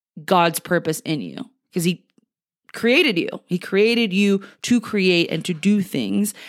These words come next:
and, and to live out that uniqueness that's in your soul. However, here's what happens to most of us.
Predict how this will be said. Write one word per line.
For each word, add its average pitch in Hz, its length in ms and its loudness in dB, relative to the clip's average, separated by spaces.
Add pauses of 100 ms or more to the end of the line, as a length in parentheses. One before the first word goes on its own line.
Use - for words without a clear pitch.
(220)
and, 170 320 0 (1040)
and 196 220 0
to 208 140 -4
live 196 400 2 (120)
out 202 300 2
that 180 140 2
uniqueness 175 640 0
that's 160 180 -6
in 156 180 -4
your 156 80 -10
soul. - 360 -4 (1300)
However, 240 720 2
here's 269 460 -2
what 247 120 0
happens 202 300 -2
to 202 60 -6
most 175 220 -4
of - 80 -10
us. - 280 -10